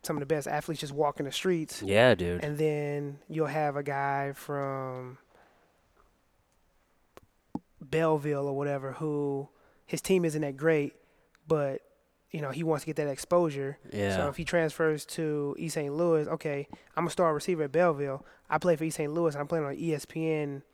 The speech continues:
Speaker 1: high school, like,
Speaker 2: Yeah.
Speaker 1: shown game. Like, I'ma get seen. So a lot of kids do that.
Speaker 2: Yeah. It's so interesting how,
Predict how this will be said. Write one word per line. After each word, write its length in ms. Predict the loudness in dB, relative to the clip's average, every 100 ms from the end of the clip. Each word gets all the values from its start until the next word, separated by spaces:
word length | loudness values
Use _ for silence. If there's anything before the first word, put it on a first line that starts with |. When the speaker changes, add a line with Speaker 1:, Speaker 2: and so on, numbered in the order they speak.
| _ _ _ -6
Speaker 1:
high 220 | 0 0
school, 520 | 0 -4 -2 -4 -8 -10 -6
like, 240 | -4 -4
Speaker 2:
Yeah. 380 | 0 4 4 2 -4
Speaker 1:
shown 280 | -2 0
game. 380 | 2 4 4 2
Like, 100 | -4 0
I'ma 180 | 0
get 180 | 0 -4
seen. 400 | -2 0 0 -4
So 320 | -12 -10 -10 -12 -14 -4
a 60 | 0
lot 140 | 0
of 60 | 0
kids 220 | -4 -4
do 140 | -2
that. 180 | -2 -2 0
Speaker 2:
Yeah. 220 | 0 0 -4 -8 -2
It's 140 | 2
so 320 | 4 8 6 6
interesting 680 | -2 -2 -2 -2 4 6 6
how, 720 | 4 4 6 6 4 2 0